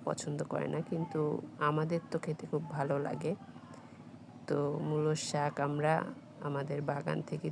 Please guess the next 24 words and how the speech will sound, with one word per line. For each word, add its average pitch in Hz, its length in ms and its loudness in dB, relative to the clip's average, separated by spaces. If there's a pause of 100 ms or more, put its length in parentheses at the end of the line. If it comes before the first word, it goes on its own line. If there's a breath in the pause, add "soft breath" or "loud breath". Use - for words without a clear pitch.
তুলে 147 260 0
এনেছি 156 600 2 (1800)
বেশ 147 220 2
কিছু। - 420 -2 (540 loud breath)
তো 160 100 2
মা 151 360 8 (540)
খুব 226 260 2 (380)
সুন্দর 165 520 6
করে 151 260 2
শাক - 300 -4 (100)
কাটতে - 320 -2
পারে, 147 300 0
আমি 147 280 2
এত 151 200 0
সুন্দর 143 480 -2
করে 151 200 2
শাক 151 180 0 (120)
কাটতে 147 320 -2
পারি 143 300 0
না। 180 160 -4 (760 loud breath)
তো 160 80 0
মাই 147 300 6
কেটেছে 147 480 2
শাকগুলো 147 680 2